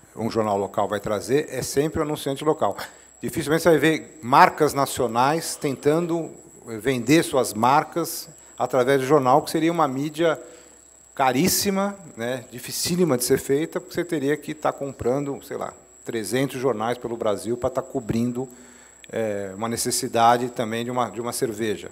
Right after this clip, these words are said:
mesmo que fosse uma cerveja voltada pra esse público, tá certo? Agora, é no-, é, é aí justamente onde também tem se sentido mais o baque do anunciante, né? Porque o anunciante local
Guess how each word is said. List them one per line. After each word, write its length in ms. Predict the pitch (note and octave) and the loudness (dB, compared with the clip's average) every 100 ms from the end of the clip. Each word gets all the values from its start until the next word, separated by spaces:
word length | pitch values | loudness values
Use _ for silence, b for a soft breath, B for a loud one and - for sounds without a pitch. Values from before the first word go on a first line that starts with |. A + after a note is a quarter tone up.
| - | -12
mesmo 200 | A#2 B2+ | -12 -12
que 100 | - | -12
fosse 240 | A#2 A#2+ | -10 -10
uma 120 | A#2+ | -8
cerveja 380 | A#2 A2 A#2 A2+ | -8 -8 -6 -6
voltada 460 | A2 G#2 A#2 A2+ A2+ | -8 -6 -4 -4 -4
pra 140 | A2+ | -8
esse 160 | A#2 - | -10 -12
público, 460 | - G#2+ F#2+ - - - | -10 -8 -10 -16 -20 -20
tá 120 | - | -10
certo? 260 | G#2+ G#2+ - B B B B B B B | -6 -6 -8 B B B B B B B
Agora, 320 | B2 B2 A2+ - - - _ - | 0 2 0 -6 -20 -20 _ -4
é 120 | C3+ | -2
no-, 240 | D3 F3 G3 | 4 4 4
é, 420 | C#3 C3 G#2+ B2+ | 2 0 -2 0
é 40 | D#3 | 2
aí 380 | C#3 E3 G#3+ | 2 2 0
justamente 760 | D#3+ E3+ F3 C#3+ C#3+ F3 F3+ F#3+ | -2 -2 0 2 0 -2 -4 0
onde 280 | D#3 E3+ F3 | 2 0 0
também 400 | E3+ C#3 D3+ E3+ | -2 0 -4 -6
tem 200 | - F3 | -6 -6
se 160 | - | -4
sentido 680 | E3 D#3+ C3 - D#3+ F3 B2+ | -6 -6 -8 -6 -4 -2 -4
mais 400 | A#2+ C3 D#3+ F3 | 0 2 2 0
o 80 | F3 | -4
baque 540 | D3 B2+ C#3 D3 - D#3+ | 4 6 6 4 -8 -10
do 200 | D3 D#3 | -2 0
anunciante, 720 | D#3+ - F#3 C#3+ C3 - C#3 | 0 -4 -2 -2 -2 -4 -8
né? 180 | A#2 A#2+ | -6 -4
Porque 480 | - - A#2 F#2+ G#2 | -6 -4 -4 -4 -4
o 140 | A2+ | -2
anunciante 500 | A#2+ B2+ - B2 - | -2 -2 -2 -4 0
local 800 | B2+ E3+ - B2+ D#3+ C3+ - | 2 2 4 6 6 4 -2